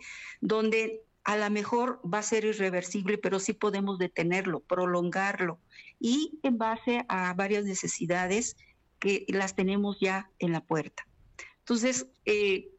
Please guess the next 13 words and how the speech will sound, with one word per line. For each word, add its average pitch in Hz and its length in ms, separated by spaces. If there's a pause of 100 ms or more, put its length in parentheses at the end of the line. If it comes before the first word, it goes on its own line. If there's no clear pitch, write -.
(460)
me, 196 340
Gloria 220 580
en 202 80
su 196 140
momento 202 540
pensó, 185 320
bueno, 233 280
¿por 165 180
qué 185 140
no 185 120
hacer 196 420
un 185 140
proyecto 190 680